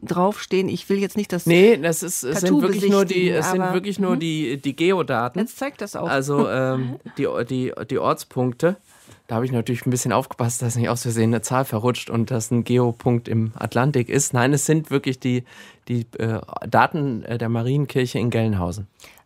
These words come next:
Speaker 1: Aus Dankbarkeit? Aus Glaube? Was
Speaker 2: Wahrscheinlich
Speaker 1: bedeutet
Speaker 2: eine
Speaker 1: Ihnen
Speaker 2: Mischung
Speaker 1: das?
Speaker 2: aus allem.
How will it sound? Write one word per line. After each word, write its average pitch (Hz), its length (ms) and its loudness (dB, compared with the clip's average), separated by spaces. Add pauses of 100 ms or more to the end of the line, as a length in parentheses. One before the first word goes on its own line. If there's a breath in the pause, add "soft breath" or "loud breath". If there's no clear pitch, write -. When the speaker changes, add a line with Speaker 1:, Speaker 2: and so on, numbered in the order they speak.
(140)
Speaker 1:
Aus - 180 -6
Dankbarkeit? 254 1120 -4 (360)
Aus - 240 -2
Glaube? 165 640 2 (800)
Was 131 80 4
Speaker 2:
Wahrscheinlich 120 320 6
Speaker 1:
bedeutet 107 100 2
Speaker 2:
eine 127 100 6
Speaker 1:
Ihnen 120 80 8
Speaker 2:
Mischung 139 260 6
Speaker 1:
das? - 140 4
Speaker 2:
aus - 220 -2
allem. 104 380 0